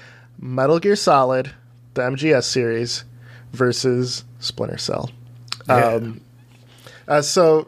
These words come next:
Speaker 1: let's, let's get
Speaker 2: I
Speaker 1: into
Speaker 2: give,
Speaker 1: this a little bit, man.
Speaker 2: like, people, and I'm probably one of 'em because I d-, haven't looked too deep into it. They gave Kojima the, uh, the father position of creating stealth genre as a whole,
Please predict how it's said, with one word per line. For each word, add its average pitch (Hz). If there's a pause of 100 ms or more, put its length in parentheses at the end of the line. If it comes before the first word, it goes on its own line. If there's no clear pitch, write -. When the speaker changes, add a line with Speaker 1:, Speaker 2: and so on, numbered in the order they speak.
Speaker 1:
let's, 190
let's 262
get 180
Speaker 2:
I -
Speaker 1:
into 277
Speaker 2:
give, 285
Speaker 1:
this 220
a -
little 123
bit, 120
man. 139
Speaker 2:
like, 190
people, 214 (720)
and 156
I'm 190 (140)
probably 180
one 214
of 214
'em 226
because 160
I 151
d-, 165
haven't 151
looked 147
too 151
deep 139
into 139
it. 170 (460)
They 156
gave 190 (100)
Kojima 175
the, 151
uh, 127 (880)
the 143
father 147
position 127
of 135
creating 135
stealth 135 (240)
genre 127
as 131
a 113
whole, 120